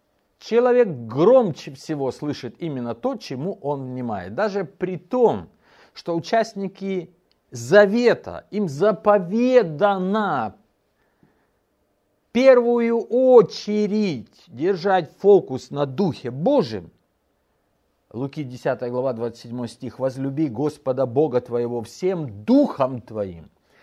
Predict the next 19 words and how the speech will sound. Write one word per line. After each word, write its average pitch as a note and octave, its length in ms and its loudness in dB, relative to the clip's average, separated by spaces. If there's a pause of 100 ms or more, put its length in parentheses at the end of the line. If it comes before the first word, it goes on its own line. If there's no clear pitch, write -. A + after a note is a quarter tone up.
(180)
всею A3+ 480 0
душою F3 760 -2
твоей, B2+ 420 -6
и - 20 -4
всею D3+ 380 -4
крепостью, E3+ 760 -4
всем C#3 240 -8
разумением B2+ 600 -6
твоим». G2 400 -14 (380)
То D3+ 60 -10
есть D#3+ 120 -8
это D3 180 -10
первая G#3 580 4
заповедь, D3 560 -2
которая F#3+ 360 -6
помогает E3 640 -4
привести D#3+ 460 -8
в - 120 -12
порядок D3 840 0